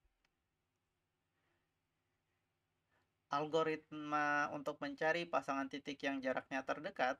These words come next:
ya. Jadi, closest space untuk mencari, eh,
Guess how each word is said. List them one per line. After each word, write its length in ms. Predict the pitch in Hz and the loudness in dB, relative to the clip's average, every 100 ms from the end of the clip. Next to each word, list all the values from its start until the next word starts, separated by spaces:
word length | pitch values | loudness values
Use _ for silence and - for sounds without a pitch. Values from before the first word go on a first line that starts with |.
| _ - | _ -2
ya. 240 | 127 208 - - | 0 0 -4 -12
Jadi, 400 | 127 117 165 170 - | -10 -4 -4 -6 -4
closest 400 | 139 131 139 - | -2 0 -2 -6
space 560 | - - 175 262 - _ - | -4 -2 -2 -4 -20 _ -16
untuk 240 | 147 131 139 | -10 -4 -4
mencari, 960 | 147 139 139 135 131 131 131 131 131 | -4 -2 0 0 -2 -4 -4 -6 -6
eh, 600 | - 131 127 123 123 127 | -8 -6 -2 -2 0 0